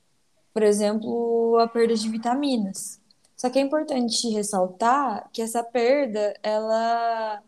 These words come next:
é bem similar à causada por outros métodos de conservação, né, como pasteurização e congelamento.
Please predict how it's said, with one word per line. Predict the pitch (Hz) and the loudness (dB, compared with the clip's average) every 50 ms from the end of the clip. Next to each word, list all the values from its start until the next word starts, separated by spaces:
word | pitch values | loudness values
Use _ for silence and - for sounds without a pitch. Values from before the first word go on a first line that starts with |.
| _ _ _ _ _ _ _ _ _ - | _ _ _ _ _ _ _ _ _ 0
é | 233 240 | 0 0
bem | 226 208 233 262 349 | 0 0 -4 -4 -4
similar | - - - 349 320 277 247 220 214 220 262 302 311 285 262 | -6 -8 -8 -6 -4 -2 0 0 0 0 0 0 -2 -4 -4
à | |
causada | 262 - 247 240 233 247 247 233 254 | -4 -4 -4 -2 0 -2 -2 -2 -4
por | - - 247 | -4 -2 -2
outros | 247 247 254 262 294 285 | -2 -2 -4 -10 -14 -12
métodos | 285 285 269 262 269 - _ 226 214 214 220 208 | -12 -10 -10 -10 -10 -12 _ -10 -8 -6 -6 -6
de | - - | -6 -6
conservação, | 233 226 214 220 220 208 214 226 220 220 - 240 208 196 190 190 | -8 -6 -6 -6 -6 -4 -4 -4 -4 -4 -4 -4 -4 -4 -4 -6
né, | 185 185 185 | -8 -10 -10
como | 185 - 190 190 190 | -10 -10 -10 -10 -6
pasteurização | - 202 190 - - 202 196 196 190 202 196 196 - 214 208 | -6 -6 -6 -6 -6 -6 -6 -6 -6 -6 -6 -6 -6 -8 -8
e | 208 | -6
congelamento. | - 226 220 220 220 233 247 277 302 277 220 202 190 190 - - | -6 -6 -4 -2 -2 -2 -4 -4 -4 -4 -4 -4 -4 -6 -10 -14